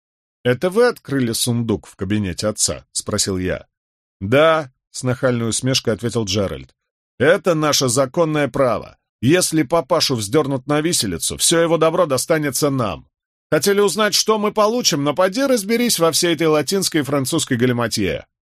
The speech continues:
Ошибаетесь, молодые люди. Если вашего отца вздернут на виселицу, все его добро достанется не вам,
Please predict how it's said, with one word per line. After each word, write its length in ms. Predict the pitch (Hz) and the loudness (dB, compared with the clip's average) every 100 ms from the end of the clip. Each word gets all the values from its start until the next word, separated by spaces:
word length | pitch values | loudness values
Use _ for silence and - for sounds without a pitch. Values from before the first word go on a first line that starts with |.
| _ _ _ _ - | _ _ _ _ -2
Ошибаетесь, 1080 | 131 190 190 220 165 - 104 78 - - _ | 0 2 2 2 0 -4 -10 -8 -8 -10 _
молодые 580 | 120 120 120 113 110 104 | -2 2 2 0 -2 -2
люди. 460 | 101 82 65 52 - _ _ - | -2 -4 -8 -14 -20 _ _ -4
Если 400 | 113 156 - 160 | 0 2 2 2
вашего 440 | 170 170 160 165 | 2 0 0 0
отца 300 | 165 - 117 | 0 0 -2
вздернут 600 | 92 90 135 127 127 123 | -2 -2 0 0 -4 -2
на 120 | 127 | -2
виселицу, 800 | 135 202 - 80 - - - - _ _ _ _ | 0 -2 -4 -6 -10 -10 -10 -12 _ _ _ _
все 340 | - - 190 202 | 0 4 4 4
его 280 | 185 185 175 | 4 2 2
добро 400 | 175 160 214 180 | 2 2 0 0
достанется 800 | 139 - 170 170 160 - 143 | 0 0 0 0 -2 -2 0
не 140 | 135 131 | 2 0
вам, 380 | 135 208 78 | 0 0 -2